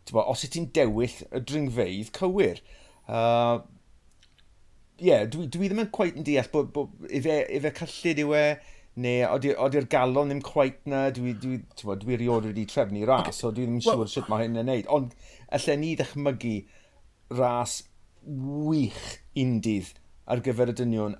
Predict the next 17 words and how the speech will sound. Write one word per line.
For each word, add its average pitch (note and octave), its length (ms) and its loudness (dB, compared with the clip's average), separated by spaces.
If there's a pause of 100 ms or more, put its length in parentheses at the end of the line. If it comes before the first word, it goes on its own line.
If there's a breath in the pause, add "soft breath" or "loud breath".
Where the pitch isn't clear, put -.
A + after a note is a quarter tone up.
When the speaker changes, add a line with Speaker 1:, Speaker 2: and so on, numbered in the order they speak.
Speaker 1:
a'r A2+ 320 4
menywod F#2 480 -4 (480 soft breath)
dros A2 300 4 (340)
fynyddoedd G2+ 560 -2
a A2 160 2
bryniau G2 360 -4
Cymru. F2 260 -12 (720)
Speaker 2:
Ie, F#3+ 200 6
wel, F#3 320 2
t'wod, D#3+ 280 0 (840 loud breath)
fel E3+ 160 6
welon E3+ 240 6
ni E3 80 2
dy D#3 160 4
fel D3+ 280 4
y D3 60 -4
son F#2+ 340 -6